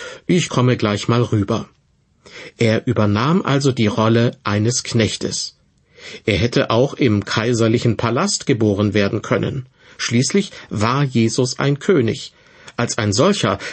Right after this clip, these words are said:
trat er jedoch allenfalls bei seinem Einzug in Jerusalem auf. Jesus kam als Arbeiter in diese Welt, als demütiger und kleiner Mann, wie man so schön sagt. Er demütigte sich nicht nur,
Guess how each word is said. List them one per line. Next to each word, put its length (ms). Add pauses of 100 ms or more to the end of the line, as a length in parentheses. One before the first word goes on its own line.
trat 300
er 100
jedoch 460
allenfalls 840
bei 160
seinem 360
Einzug 600
in 160
Jerusalem 720
auf. 420 (1400)
Jesus 520
kam 400
als 380
Arbeiter 580
in 80
diese 300
Welt, 360 (300)
als 320 (220)
demütiger 680
und 220 (200)
kleiner 480
Mann, 400
wie 120
man 180
so 120
schön 280
sagt. 400 (380)
Er 240
demütigte 840
sich 280
nicht 260
nur, 200